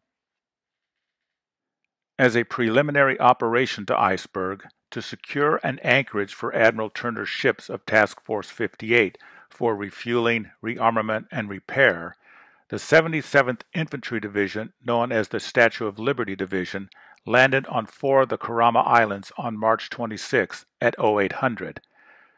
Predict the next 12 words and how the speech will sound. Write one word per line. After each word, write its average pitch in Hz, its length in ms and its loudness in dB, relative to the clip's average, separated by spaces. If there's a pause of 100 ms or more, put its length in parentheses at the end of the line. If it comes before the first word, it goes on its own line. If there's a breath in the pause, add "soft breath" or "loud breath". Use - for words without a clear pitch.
(360 soft breath)
There 127 140 4
was 117 140 0
virtually 131 440 0
no 123 260 2
opposition 139 680 4
to 123 120 -8
the 110 120 -2
landings, 107 560 2
as 123 260 -2
neither 117 360 0
General 117 420 -2
Yoshijima 110 880 -6